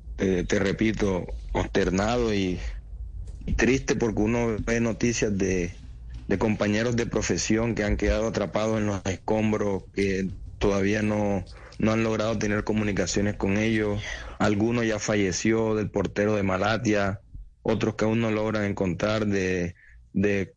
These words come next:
clubes de Hatay, del staff también. La verdad que, eh, te derrumba, te derrumba porque son cosas que en, en segundos, en minutos pueden cambiar. Por ejemplo, de ayer,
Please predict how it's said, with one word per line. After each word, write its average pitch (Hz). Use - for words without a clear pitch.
clubes 113
de 104
Hatay, 107
del 98
staff 104
también. 98
La 92
verdad 92
que, 98
eh, 92
te 95
derrumba, 101
te 101
derrumba 101
porque 95
son 101
cosas 113
que 95
en, 101
en 107
segundos, 120
en 110
minutos 110
pueden 120
cambiar. 107
Por 110
ejemplo, 110
de 107
ayer, 117